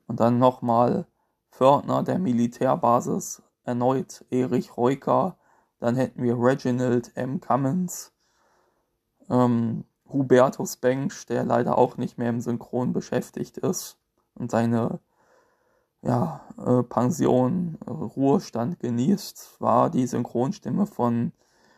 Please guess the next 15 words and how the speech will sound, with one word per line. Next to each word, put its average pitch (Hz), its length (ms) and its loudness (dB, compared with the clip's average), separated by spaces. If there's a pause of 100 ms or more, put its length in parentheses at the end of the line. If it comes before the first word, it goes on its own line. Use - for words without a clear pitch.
(640)
Richard 139 460 2
Gere 165 580 4 (360)
und 135 360 -4
die 123 120 -4
erste 131 360 4
Synchronstimme 131 880 -2
von 117 600 0 (200)
Joey 127 720 2 (440)
Gladstone 120 840 -2
aus 110 320 -2
Full 123 360 0
House. - 580 -2 (920)
Dann 110 160 -2
hätten 131 340 -2
wir 127 460 4